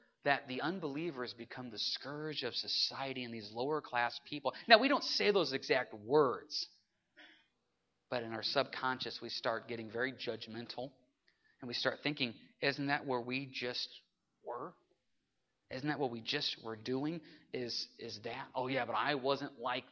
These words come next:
them." Oh boy. Which takes us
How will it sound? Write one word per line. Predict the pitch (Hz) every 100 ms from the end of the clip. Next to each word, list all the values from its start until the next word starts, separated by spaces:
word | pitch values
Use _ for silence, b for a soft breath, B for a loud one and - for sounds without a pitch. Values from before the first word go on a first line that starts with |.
| 113
them." | 127 127 98 90 - _ _ _ _ _ _ _ _ _ _ _ _ _
Oh | 107 104
boy. | - 92 95 - - _ _ _ _ _ _ _ _ _ -
Which | 127 -
takes | 156 151
us | 135 -